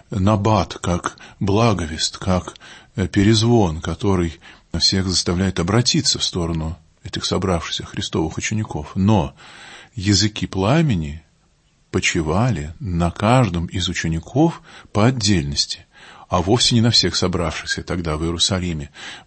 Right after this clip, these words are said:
Многие слышали этот сильный шум, многие слышали апостолов, потом уже проповедовавших на языках тех народов, которые здесь, в Иерусалиме,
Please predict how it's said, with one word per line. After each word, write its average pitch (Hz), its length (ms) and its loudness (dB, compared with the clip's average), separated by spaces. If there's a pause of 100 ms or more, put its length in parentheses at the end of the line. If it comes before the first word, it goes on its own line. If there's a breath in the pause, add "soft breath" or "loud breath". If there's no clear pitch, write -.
Многие 107 340 4
слышали 80 680 -4 (140)
этот - 200 -8
сильный 80 360 0
шум, 143 420 0 (380 loud breath)
многие 107 380 4
слышали 101 420 0
апостолов, 101 640 0
потом 98 320 0
уже 82 160 -4
проповедовавших 92 800 -2
на 87 320 -2
языках 98 540 -2
тех - 200 -4
народов, 98 400 -2
которые 80 540 -10 (540 loud breath)
здесь, 78 480 -4
в 85 60 -10
Иерусалиме, 82 680 -6